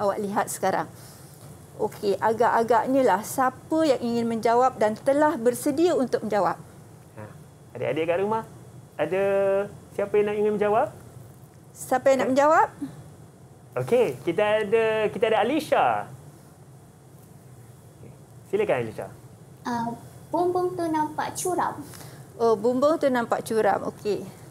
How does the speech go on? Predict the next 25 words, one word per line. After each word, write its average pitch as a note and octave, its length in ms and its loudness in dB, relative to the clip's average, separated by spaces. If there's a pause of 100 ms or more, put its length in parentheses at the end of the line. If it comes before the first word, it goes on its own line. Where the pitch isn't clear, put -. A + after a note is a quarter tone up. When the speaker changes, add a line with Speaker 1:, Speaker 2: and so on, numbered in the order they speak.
(160)
Speaker 1:
Perkataan A#3+ 800 2
yang, B3 240 -2 (160)
uh, G3 240 -2
saya C4+ 320 0
tekankan, A3 640 -2
yang G#3+ 240 -2
Alisha A3+ 400 0
bagi G#3+ 240 0
tahu G#3 160 0
tadi G3 320 -4
ialah G3+ 240 -2 (240)
curam. A3 320 2 (320)
Betul C#4+ 400 4
tu, C#4 80 2
Hanif? G3+ 480 0
Speaker 2:
Betul C#3 400 2
tu D3+ 80 -2
kan, D#3+ 160 2
Cikgu? G3+ 240 2
Speaker 1:
Betul G#3 160 2
satu F#3+ 320 -6
ni. F3 80 -2
Speaker 2:
Ha-ha. A2 160 -6 (320)
Speaker 1:
Okey, B3 400 0
ada C#4+ 320 4